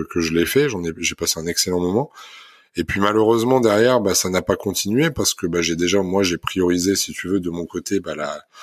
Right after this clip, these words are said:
l'ouverture de mes entreprises. Et j'aurais dû faire plus de casting, mais je l'ai pas fait parce que, bah, déjà j'avais, euh, j'avais beaucoup moins de temps, et cetera. Puis en plus, bon, je devais être dans une,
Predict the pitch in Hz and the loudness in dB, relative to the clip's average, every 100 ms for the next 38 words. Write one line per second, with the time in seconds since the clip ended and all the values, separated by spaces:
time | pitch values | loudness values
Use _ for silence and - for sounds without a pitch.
0 | - - - _ 92 98 101 101 110 104 | -20 -20 -20 _ -2 2 2 2 2 2
1 | 92 90 101 - 165 127 - _ _ - | 0 0 -2 0 0 0 -6 _ _ -20
2 | _ 85 82 85 90 87 95 95 101 104 | _ -8 -4 -2 0 0 0 0 2 2
3 | 120 - 151 135 - _ _ - 90 85 | 2 0 -2 -4 -8 _ _ -10 -4 -2
4 | 82 80 90 - 143 - - - 107 120 | -2 0 0 0 0 0 -4 0 2 2
5 | 85 76 73 73 _ - - - - _ | -2 -6 -10 -14 _ -18 -18 -20 -20 _
6 | _ 82 98 104 82 85 87 78 73 76 | _ 0 2 2 2 2 2 0 -4 -10
7 | - 80 85 87 - 95 95 92 104 95 | -8 -2 0 0 -2 -2 0 0 0 0
8 | 82 101 139 147 98 85 117 98 90 101 | -2 2 2 2 -2 0 0 0 -2 -2
9 | 82 85 85 92 - 87 85 82 82 80 | -2 -2 0 0 -2 -6 -4 -6 -8 -10